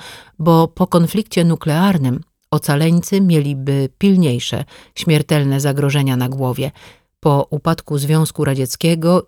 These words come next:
i odtajnieniu dokumentów Pietrow doczekał się uznania i licznych nagród. Różnica między pokoleniem wyżu powojennego a milenialsami i przedstawicielami jeszcze młodszej generacji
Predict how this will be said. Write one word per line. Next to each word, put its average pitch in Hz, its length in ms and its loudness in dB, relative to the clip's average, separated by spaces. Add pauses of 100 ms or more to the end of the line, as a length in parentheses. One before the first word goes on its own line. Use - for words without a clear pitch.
i 139 220 -4
odtajnieniu 147 680 0
dokumentów 139 840 -2 (420)
Pietrow 160 600 -2
doczekał 151 440 -2
się 135 220 -4 (100)
uznania 147 640 2 (340)
i 190 80 4
licznych 127 400 -4
nagród. 135 460 -2 (1300)
Różnica 202 440 2
między 226 260 4
pokoleniem 175 640 2
wyżu 156 340 4
powojennego 143 1000 2
a 135 280 -2
milenialsami 143 1040 0 (360)
i 160 140 0
przedstawicielami 156 960 -2
jeszcze 170 340 0
młodszej 139 500 -2
generacji 139 680 -2